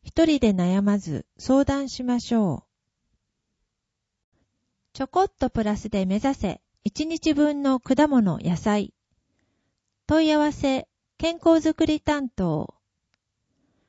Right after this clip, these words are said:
果物を毎日食べることや、野菜の摂取量アップを推奨しています。朝食に果物、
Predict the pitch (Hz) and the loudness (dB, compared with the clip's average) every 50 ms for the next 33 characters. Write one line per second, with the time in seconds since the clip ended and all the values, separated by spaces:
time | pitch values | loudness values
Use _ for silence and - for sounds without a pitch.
0 | _ _ _ _ _ - 302 311 339 359 392 381 359 320 294 254 233 214 220 269 | _ _ _ _ _ -8 -4 -2 0 0 0 0 -2 -2 0 0 0 2 0 -2
1 | 311 311 294 262 233 - - - - 220 220 247 262 254 262 233 - 220 - 202 | -2 -2 -2 -2 -2 -2 -4 -8 -6 -4 0 0 0 0 0 -2 -2 -4 -2 -2
2 | 196 180 165 156 - - _ _ _ - 208 214 - - 302 302 311 311 311 311 | -2 -2 -2 -4 -6 -10 _ _ _ -2 -2 -2 0 0 0 0 0 0 -2 -4
3 | 294 - 277 269 254 - - 320 311 302 302 302 302 294 302 302 - _ - 214 | -2 -2 -4 -4 -4 -4 -4 -2 2 2 4 4 4 2 0 -2 -4 _ -4 -2
4 | 180 165 160 - - - 247 240 240 - - 254 247 247 226 - - - 226 220 | -2 -2 -2 -4 -4 -2 -2 0 -2 -2 -2 0 0 0 -2 -6 -6 -6 -4 -4
5 | 220 208 202 208 214 - - - - _ _ _ _ _ _ _ _ _ _ _ | -2 -2 -4 -6 -8 -10 -14 -20 -20 _ _ _ _ _ _ _ _ _ _ _
6 | _ _ _ _ _ _ _ _ - - 330 339 349 330 - 339 - - 320 311 | _ _ _ _ _ _ _ _ -8 -2 0 0 2 2 0 -4 -4 -4 -6 -8
7 | 311 302 - 294 285 285 285 277 233 196 165 147 147 180 | -8 -10 -8 -8 -6 -6 -4 -4 -4 -4 -6 -6 -10 -14